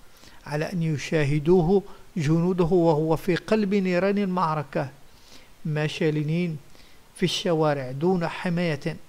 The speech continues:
بالرغم من التهديدات بالموت التي كانت تصله آنذاك. وقت الشدة والاضطراب يبرز الكاريزماتي المخلص، فالأزمة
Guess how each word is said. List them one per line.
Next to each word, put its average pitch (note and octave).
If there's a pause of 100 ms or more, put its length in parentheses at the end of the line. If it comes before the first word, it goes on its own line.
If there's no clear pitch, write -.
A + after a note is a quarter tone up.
(680)
بالرغم D#3+
من D#3+
التهديدات D3+
بالموت D#3+
التي E3
كانت D3+ (120)
تصله D#3+
آنذاك. C#3+ (1600)
وقت -
الشدة F#3 (640)
والاضطراب E3 (800)
يبرز D#3+
الكاريزماتي D#3
المخلص، F3+ (680)
فالأزمة D#3